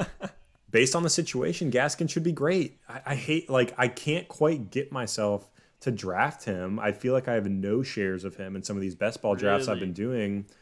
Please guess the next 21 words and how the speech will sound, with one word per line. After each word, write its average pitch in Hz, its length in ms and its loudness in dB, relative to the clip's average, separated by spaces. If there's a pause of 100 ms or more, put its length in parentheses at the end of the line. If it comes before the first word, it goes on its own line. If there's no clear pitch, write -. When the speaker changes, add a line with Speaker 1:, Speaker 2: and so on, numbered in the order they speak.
(280)
Speaker 2:
But 127 340 0
based 135 260 4
on 180 120 2
the 135 60 2
stats 147 460 -2
that 143 100 0
I 123 60 2
have 113 220 0
for 120 180 0
him, 139 80 2
I 127 120 0
think 147 180 -4
he's 120 140 -2
gonna 131 160 -2
be 139 100 -2
fantastic. 139 800 -8
So 117 520 0 (1000)
I 113 80 2
think 127 400 -2 (100)
my 117 220 2
head 110 560 0